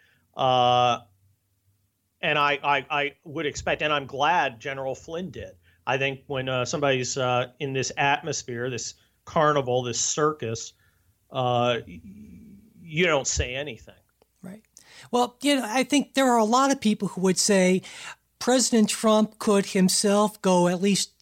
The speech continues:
Speaker 2: part of the way toward clearing a lot of this up because, well, you know, he's this billionaire business person with, with interest internationally, and there are concerns that he might have financial ties, financial ties with Russia or other actors that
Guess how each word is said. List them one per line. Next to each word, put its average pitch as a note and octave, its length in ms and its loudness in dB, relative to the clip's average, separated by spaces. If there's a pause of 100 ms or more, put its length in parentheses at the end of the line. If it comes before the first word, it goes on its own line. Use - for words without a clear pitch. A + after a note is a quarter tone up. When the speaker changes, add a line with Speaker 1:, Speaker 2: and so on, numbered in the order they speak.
(180)
Speaker 2:
part D4 300 2
of A#3 80 0
the G3 100 4
way E3 300 4
toward F3+ 340 -2
clearing G#3 380 2
a F3 60 2
lot F3 240 4
of D#3 80 -2
this E3 200 2
up F3 300 0
because, G3 320 0
well, G3 100 0
you G3 120 2
know, F3+ 120 4
he's - 560 0
this D#3+ 200 0
billionaire F#3+ 680 4
business E3 420 0
person F#3+ 540 2
with, D#3+ 480 0
with E3 320 0 (160)
interest A3 560 2
internationally, G3+ 1300 4
and F#3 400 4
there F3+ 160 4
are F#3 100 4
concerns F#3 540 2
that F#3 100 -2
he G3+ 160 0
might F3 200 4
have E3+ 160 2
financial E3 520 2
ties, E3 720 2
financial D#3+ 640 2 (260)
ties E3 260 0
with C#3+ 140 -2
Russia F#3 480 2
or E3+ 240 4
other F3 240 4
actors F3 440 2
that F#3+ 220 0